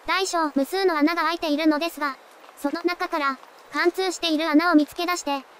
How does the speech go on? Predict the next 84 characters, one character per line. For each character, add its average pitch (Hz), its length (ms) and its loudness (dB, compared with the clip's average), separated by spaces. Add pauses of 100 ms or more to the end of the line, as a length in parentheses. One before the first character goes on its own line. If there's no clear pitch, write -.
(140)
願 294 280 0
い 370 40 -6
事 370 220 0
を 349 60 6
念 320 200 4
じ 349 120 0
な 359 100 2
が 349 80 0
ら、 277 200 2 (340)
そ 285 80 0
の 320 120 4
穴 330 200 4
に 370 120 2
こ 294 140 -2
よ 320 100 0
り 359 120 0
を 359 60 -2
通 359 200 0
す - 100 -14
こ 285 120 -2
と 349 100 -2
が 330 80 -2
で 285 140 -4
き 359 100 -2
れ 370 80 0
ば、 302 200 -2 (300)
願 294 300 0
い 359 40 -2
事 381 200 -2
が 370 140 -4
叶 311 260 0
う 359 60 -4
と 330 100 -2
言 294 80 0
わ 311 120 0
れ 359 100 -4
て 349 120 -4
お 311 60 0
り 320 100 0
ま 349 140 4
す。 - 180 -14 (1400)
穴 302 200 4
に 370 120 0
こ 294 140 -2
よ 320 120 0
り 359 100 0
を 359 60 0
通 370 220 2
す 349 100 -4
だ 330 100 -2
け 330 120 -4
で 302 80 -2
い 330 120 0
い 320 40 4
の 302 100 2
で 320 120 -4
す 285 100 -10
が、 277 180 0 (300)
人 330 200 2
間 381 200 2
の 381 80 0
欲 320 260 -2
と 370 80 -2
は 311 160 0
恐 302 180 -2
ろ 359 80 0
し 359 140 -2
い 359 60 4
も 311 100 4
の 320 120 2
で、 320 80 -2 (400)
ご 277 100 2
覧 359 180 4
の 381 80 4
通 349 240 2
り、 330 140 -6 (300)
五 294 120 2
円 359 160 2
玉 381 260 4
を 359 40 -2
通 330 200 0
し 339 120 -4
し - 60 -16
て、 277 200 -4